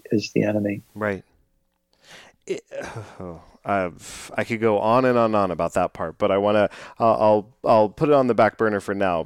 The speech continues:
Speaker 2: But I, uh, I want you to talk a lot about the ichthyologist portion of your book, where, <laughs> where, where you get invited to this society where you go, uh,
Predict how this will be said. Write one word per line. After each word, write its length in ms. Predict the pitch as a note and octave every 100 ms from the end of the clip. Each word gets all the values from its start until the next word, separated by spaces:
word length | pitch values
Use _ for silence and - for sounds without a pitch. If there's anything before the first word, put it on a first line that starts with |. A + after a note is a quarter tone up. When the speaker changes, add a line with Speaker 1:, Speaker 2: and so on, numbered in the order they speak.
| -
Speaker 2:
But 300 | A2 A2 - - - -
I, 300 | - A2+ A2+
uh, 340 | A2+ G#2 G2 - - _ _ _ _ _ _ _ -
I 100 | C3
want 340 | C3 C#3 F#3
you 100 | A3
to 100 | G3
talk 360 | C3 - A2 -
a 40 |
lot 280 | A2 G2+ F#2
about 320 | F2+ F2+ F2+
the 280 | G#2+ G2 F#2+ -
ichthyologist 880 | E3 - C#3+ A2 G2+ G#2 F#2+ F2+
portion 380 | - G2 - F2+
of 100 | E2
your 120 | F2
book, 260 | E2+ F2 D#2+ -
where, 280 | - A#2 A2+
<laughs> 720 | - - - - - - -
where, 560 | - D#3 - - - C3 - A3 D3
where 280 | D#3 D3+ C#3+
you 240 | - C#3+ C#3+
get 100 | C#3
invited 400 | B2+ C3 C#3+ C3+
to 80 |
this 240 | C3+ C3 A#2
society 600 | - B2 - A#2 A2 G#2+
where 160 | G#2 G#2
you 280 | G#2 G#2
go, 540 | G#2 B2+ B2 A#2+ A#2 A2 - - -
uh, 540 | - G#2+ F#2+ F#2 F2+